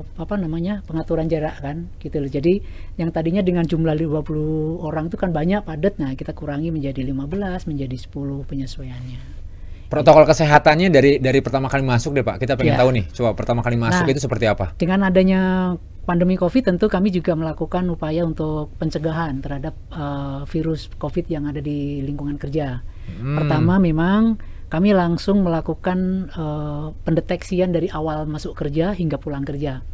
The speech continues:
Speaker 1: Satu, rekan-rekan kami masuk kerja dilakukan pengecekan suhu tubuh.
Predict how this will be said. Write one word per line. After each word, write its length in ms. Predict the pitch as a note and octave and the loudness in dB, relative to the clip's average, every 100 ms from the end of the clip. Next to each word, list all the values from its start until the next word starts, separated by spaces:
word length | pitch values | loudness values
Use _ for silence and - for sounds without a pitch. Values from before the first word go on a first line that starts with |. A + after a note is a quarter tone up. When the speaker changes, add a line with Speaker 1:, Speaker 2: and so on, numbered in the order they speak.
| - | -12
Speaker 1:
Satu, 480 | - C#3+ - A#3 C#4 - - - - - - - - | -6 -4 4 4 4 0 -12 -16 -16 -16 -16 -14 -8
rekan-rekan 480 | E3 E3+ F3 F#3 F#3+ | -4 -2 0 0 2
kami 160 | F#3 | 2
masuk 240 | F#3+ F#3 F#3+ | 2 2 0
kerja 200 | F3+ F3 | 0 2
dilakukan 400 | G3+ F3+ E3+ F#3 | 4 4 2 0
pengecekan 400 | F3+ E3+ E3 E3 | -2 -4 -4 -4
suhu 280 | E3 E3+ D#3+ | -4 -2 -2
tubuh. 320 | E3 D3+ D#3+ | -2 2 2